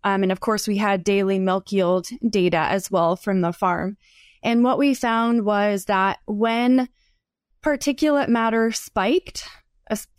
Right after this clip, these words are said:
from wildfires, there was a decrease in milk production in those cows. And that was independent of the temperature humidity index, which we know affects milk production and other parameters in, in dairy cows.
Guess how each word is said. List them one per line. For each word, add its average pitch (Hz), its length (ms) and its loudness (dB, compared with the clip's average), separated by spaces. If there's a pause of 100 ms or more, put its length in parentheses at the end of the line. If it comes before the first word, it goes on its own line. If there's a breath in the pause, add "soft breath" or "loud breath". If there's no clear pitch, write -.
from 247 260 2
wildfires, 247 840 2
there 214 180 2
was 214 160 -2
a 214 60 0
decrease 233 800 0
in 220 300 2
milk 202 220 0
production 202 600 -2
in 196 240 0
those 185 240 0
cows. 277 480 0 (480 soft breath)
And 220 400 0
that 220 180 0
was 247 240 0
independent 233 880 2
of 208 420 0
the 202 80 -2
temperature 214 580 -2
humidity 196 560 0
index, 196 640 -2
which 233 180 -2
we 233 140 0
know 220 560 2
affects - 460 -4
milk 175 240 -2
production 175 640 -2 (100)
and 185 320 0 (140)
other 180 500 0 (180)
parameters 185 540 0
in, 190 240 0
in 196 180 0
dairy 175 300 0
cows. 131 460 -2